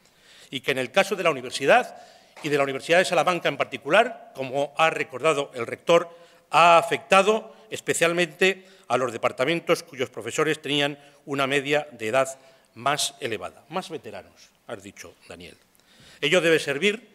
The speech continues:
para que nuestras universidades sean capaces de atraer y de fijar a sus claustros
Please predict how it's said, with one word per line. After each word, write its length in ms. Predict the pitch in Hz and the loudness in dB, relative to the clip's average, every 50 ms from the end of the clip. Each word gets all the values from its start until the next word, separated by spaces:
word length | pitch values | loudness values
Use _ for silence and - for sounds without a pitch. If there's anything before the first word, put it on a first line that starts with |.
| _ _ _ _ - | _ _ _ _ -2
para 200 | 143 139 135 - | 0 0 0 0
que 80 | 147 | -2
nuestras 300 | 139 131 - - 127 - | -6 -6 -4 -4 -6 -6
universidades 760 | 135 123 127 127 120 - - 131 165 190 202 214 202 196 - - - - - - _ | -4 -4 -2 -2 -2 -2 0 2 2 4 4 4 2 2 -2 -8 -18 -20 -20 -20 _
sean 320 | - - - 175 170 175 156 | -8 0 2 2 2 2 0
capaces 640 | - 156 139 - 196 196 196 208 226 214 220 - - - - _ _ | -2 -2 0 2 2 0 2 0 -2 -2 -2 -6 -14 -20 -20 _ _
de 220 | 135 143 151 139 | -2 2 4 4
atraer 1000 | 139 135 131 127 - - 147 131 131 139 156 190 233 262 262 247 - - - - | 4 4 4 2 0 -4 -2 2 4 6 6 6 6 4 2 0 -10 -16 -20 -14
y 120 | 160 147 127 | -8 -4 -2
de 100 | 135 - | -2 -2
fijar 760 | - 127 113 - 185 208 220 226 233 - - - - - _ - | -4 -6 -6 2 4 4 4 4 2 -10 -18 -20 -20 -20 _ -6
a 80 | 127 | -6
sus 260 | - - 120 - - - | -6 -6 -12 -16 -10 2
claustros 600 | 175 190 214 214 214 - - 226 233 220 - - | 4 4 4 4 0 -6 -4 -4 -4 -4 -4 -10